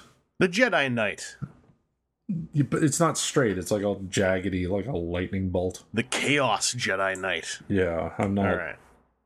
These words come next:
Speaker 2: That guy is kind of, but, uh, <laughs> um, it, it's mostly a pretty good wave.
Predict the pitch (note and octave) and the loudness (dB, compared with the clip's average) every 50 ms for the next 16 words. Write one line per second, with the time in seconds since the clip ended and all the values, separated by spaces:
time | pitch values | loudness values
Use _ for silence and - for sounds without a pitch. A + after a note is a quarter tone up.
0 | _ - A2 G#2+ G2 F#2 - F#2 F2 E2+ E2 E2 D#2+ D2+ - - - F2 E2 D#2+ | _ -2 0 0 0 0 0 -2 -2 -2 -2 -4 -6 -6 -6 -6 -6 -4 -4 -6
1 | E2 - - - - - - - - - _ _ _ _ _ - - - - F#3 | -6 -4 -4 -4 -4 -6 -16 -20 -20 -20 _ _ _ _ _ -8 -6 -2 -2 0
2 | - A#3+ - F2 F2+ F#2+ E2+ - - _ _ _ _ _ _ _ _ _ _ _ | 2 2 2 2 0 -2 -4 -6 -14 _ _ _ _ _ _ _ _ _ _ _
3 | _ _ _ _ _ _ _ _ _ _ _ _ _ _ _ _ _ _ _ - | _ _ _ _ _ _ _ _ _ _ _ _ _ _ _ _ _ _ _ -10
4 | - - A2+ G#2+ G#2 G2+ G2+ G2 G2 G2 F#2 F#2+ - - - _ _ _ _ _ | -2 0 2 2 2 2 0 0 -2 -2 -6 -6 -10 -20 -20 _ _ _ _ _
5 | _ _ _ _ _ _ _ _ _ - D#3+ E3+ D#3+ - - D#3+ F3+ F#3+ F3 - | _ _ _ _ _ _ _ _ _ -2 0 0 0 0 -2 -2 0 0 2 2
6 | - F3+ E3+ E3+ D#3+ E3 - B2+ A#2 A2 G#2 - - G#2+ F#2 F2 F#2 F#2 - F2+ | 4 4 6 6 6 4 4 4 4 4 2 2 0 0 0 0 -2 -2 -2 -2
7 | F2 F2 F2+ E2+ - - - | -2 -2 -2 -2 -4 -8 -14